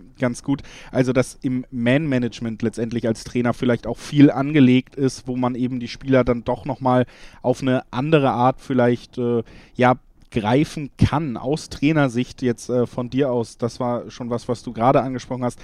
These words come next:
Aber was wären denn da so die Punkte, wo du als Coach sagen würdest, das sind die Sachen, wo ich wirklich ansetze? Ist es wirklich nur, ja, dieses Man-Management im Eins zu Eins? Ist es vielleicht auch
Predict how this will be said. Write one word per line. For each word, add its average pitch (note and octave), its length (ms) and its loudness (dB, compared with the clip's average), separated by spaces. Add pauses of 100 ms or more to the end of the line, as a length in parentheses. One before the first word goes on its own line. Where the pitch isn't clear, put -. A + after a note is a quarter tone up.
(320)
Aber B2+ 180 0
was C3 200 -4
wären D3+ 240 2
denn E3+ 120 0
da C#3+ 140 4
so C#3 100 -4
die C3 120 -8
Punkte, D3+ 440 -4
wo B2 120 -4
du C3+ 260 -2
als B2+ 240 2
Coach C3+ 280 -4
sagen C3 240 0
würdest, C3 260 -2
das B2 160 0
sind D3+ 160 -2
die C3+ 60 -2
Sachen, B2+ 320 0
wo B2 100 -4
ich A#2 100 -8
wirklich C3 340 -2
ansetze? B2+ 440 -4
Ist C#3 180 -6
es F3 160 -4
wirklich D3+ 380 -4
nur, C#3+ 220 -2 (360)
ja, B2+ 100 4
dieses B2 300 -6
Man-Management C#3+ 720 -2
im C3 220 -8
Eins C3+ 380 -6
zu C3 120 -6
Eins? D#3 400 -4
Ist D#3 120 -6
es D3+ 120 -10
vielleicht C#3 340 4
auch C#3+ 220 -4